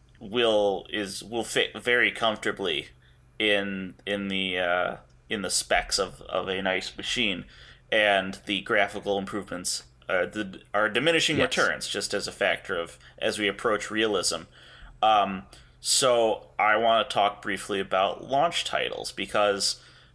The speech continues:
Speaker 1: um, I feel like last generation, there wasn't, like, there were launch titles that were like, "Yeah, buy this," but there wasn't, unless, uh, except for the Switch,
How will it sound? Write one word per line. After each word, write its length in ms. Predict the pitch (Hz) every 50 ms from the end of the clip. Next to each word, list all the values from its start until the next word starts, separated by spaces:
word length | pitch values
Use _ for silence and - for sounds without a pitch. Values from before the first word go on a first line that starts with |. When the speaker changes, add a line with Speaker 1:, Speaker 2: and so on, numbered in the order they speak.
| _ _ _ - -
Speaker 1:
um, 560 | 104 104 104 104 104 104 104 101 95 95 - - -
I 140 | - 104 104
feel 380 | - - - 127 127 131 127
like 280 | 117 113 110 104 104 -
last 400 | 95 101 95 101 117 - - -
generation, 760 | - 107 95 95 92 90 90 90 - - 98 101 107 110 - - - - - - - - - _ - - -
there 140 | 120 117 110
wasn't, 420 | 101 95 107 104 - 113 92 - - - - - - - _ _ -
like, 280 | - 107 101 98 -
there 140 | - 120 127
were 180 | 135 135 131 139
launch 380 | 131 123 120 123 123 - -
titles 340 | - 104 95 95 98 113 110
that 80 | - 101
were 80 | 95
like, 220 | 92 95 - - -
"Yeah, 300 | 95 104 131 165 - - -
buy 220 | - - 87 120
this," 500 | 151 - 78 58 - - - - - - - - - - - - - - -
but 160 | 110 107 -
there 140 | 110 101 101
wasn't, 440 | 98 101 110 - 113 110 101 95 - - - _ _ - - - -
unless, 480 | 110 107 113 131 151 - - - - - - - - -
uh, 300 | 76 73 - - 104 - - - - -
except 340 | 113 - - - - -
for 100 | - 165
the 80 | 156 151
Switch, 600 | 147 - - 131 127 - - - - - -